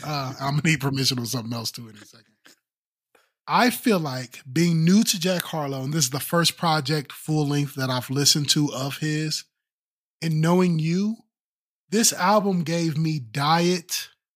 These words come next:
Mac Miller vibes. 'Cause Mac Miller made fun music, but it had substance to it.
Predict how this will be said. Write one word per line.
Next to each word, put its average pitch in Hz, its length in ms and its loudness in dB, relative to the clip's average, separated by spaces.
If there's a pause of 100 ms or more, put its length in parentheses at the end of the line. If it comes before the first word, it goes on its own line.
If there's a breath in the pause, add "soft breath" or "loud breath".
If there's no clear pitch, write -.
(120)
Mac 147 340 0
Miller 120 340 -4
vibes. 95 680 -18 (1500)
'Cause 139 160 0
Mac 190 280 4
Miller 214 300 4
made 196 280 4
fun 190 300 2
music, 175 460 2
but 165 180 2
it 170 120 0
had 139 340 -4
substance - 800 -2
to - 140 -20
it. - 200 -20